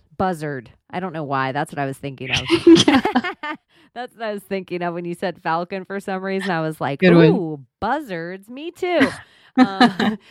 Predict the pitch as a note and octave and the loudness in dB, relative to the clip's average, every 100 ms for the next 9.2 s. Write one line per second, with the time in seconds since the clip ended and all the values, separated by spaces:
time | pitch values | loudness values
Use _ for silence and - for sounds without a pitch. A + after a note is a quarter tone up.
0 | - - A#3 B3 G3+ C#4 - E4+ C#4 B3 | -20 -6 -4 -2 -2 -2 -6 -8 -4 -6
1 | A#3+ A3+ A#3 A#3 A#3 G3+ F3 A3+ A#3 G3+ | -6 -8 -8 -8 -8 -8 -6 -6 -6 -6
2 | F3 E3+ - F3+ F3+ E3 C#3 - F#3 - | -6 -6 -10 -6 -6 -6 -8 -8 -8 -8
3 | E3 C#3 C3+ C3 - _ _ _ D3+ D3+ | -6 -4 -4 -8 -14 _ _ _ 0 2
4 | D3 C#3+ F#3+ F#3+ F3+ - G3 E3+ E3 F3 | 4 2 0 0 0 -4 -4 -6 -4 -4
5 | D#3+ D#3 D#3+ _ - F3+ D#3 - - - | -4 -6 -8 _ -8 -6 -6 -8 -20 -12
6 | - D4 D#4 A3 _ A#3+ C4 C4+ D4 - | -6 -4 -4 -8 _ -10 -8 -8 -8 -4
7 | G#3+ G3+ G#3 A3 G3+ E3+ F3 F3 D#3 D3 | -2 -2 -4 -6 -6 -8 -8 -8 -6 -8
8 | C#3 D#3 B2+ D3+ D3 - D#3 C#3+ - G3 | -6 -6 -4 -4 -4 -6 -6 -6 -4 -2
9 | F#3+ G3+ | -2 -4